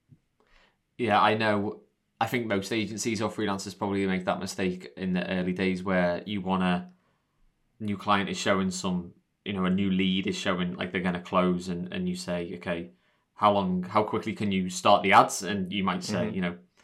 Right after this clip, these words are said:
Speaker 1: "This week, seven days," when actually, like, yeah, that's the wrong thing to say most of the time.
Speaker 2: Mm. Yeah, it's, uh, i-,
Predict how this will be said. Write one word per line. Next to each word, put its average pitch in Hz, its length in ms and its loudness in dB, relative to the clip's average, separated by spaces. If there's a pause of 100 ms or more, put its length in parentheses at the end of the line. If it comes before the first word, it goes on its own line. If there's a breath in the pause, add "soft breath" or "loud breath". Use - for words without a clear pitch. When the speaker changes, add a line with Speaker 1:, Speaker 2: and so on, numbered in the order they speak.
(220 soft breath)
Speaker 1:
"This - 180 -2
week, 113 380 -2 (440 soft breath)
seven 113 360 0
days," 101 400 0
when 104 160 -2
actually, 98 420 -2
like, 90 260 -6
yeah, 85 260 -4 (120)
that's - 220 -8 (840 soft breath)
the 104 100 -4
wrong 90 260 -4
thing 85 240 -8
to 90 140 -12
say 82 320 -6 (260)
most 92 240 -10
of 98 100 -14
the - 60 -12
time. 87 160 -12 (580)
Speaker 2:
Mm. 110 280 -6 (920 loud breath)
Yeah, 113 260 0 (100)
it's, 117 240 -6
uh, 107 480 -2 (320)
i-, 73 200 -12